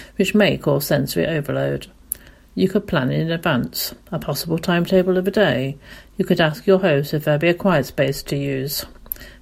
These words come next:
Food could be a trigger, especially if it's unfamiliar. Most people may cater for the dietary needs if they're aware of it in advance.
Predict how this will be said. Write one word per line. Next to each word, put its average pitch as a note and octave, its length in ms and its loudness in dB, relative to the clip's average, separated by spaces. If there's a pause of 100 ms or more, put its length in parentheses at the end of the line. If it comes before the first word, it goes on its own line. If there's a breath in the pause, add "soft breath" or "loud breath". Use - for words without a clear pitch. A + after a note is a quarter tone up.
Food F3+ 240 4
could F3+ 100 -8
be D#3 80 0
a D3 80 2
trigger, C#3+ 580 -2
especially E3 500 -2
if D#3+ 80 -4
it's B2 180 -4
unfamiliar. D3 720 0 (520 loud breath)
Most B3 220 6
people C3+ 500 0
may D3+ 160 0
cater D3 360 0
for C#3 160 -2
the C#3+ 100 -6
dietary C#3+ 460 0
needs C#3+ 280 -2
if D3+ 120 -8
they're C#3+ 200 0
aware C#3+ 280 0
of C#3+ 100 -2
it D#3 180 -4
in C#3+ 120 0
advance. C#3 640 -4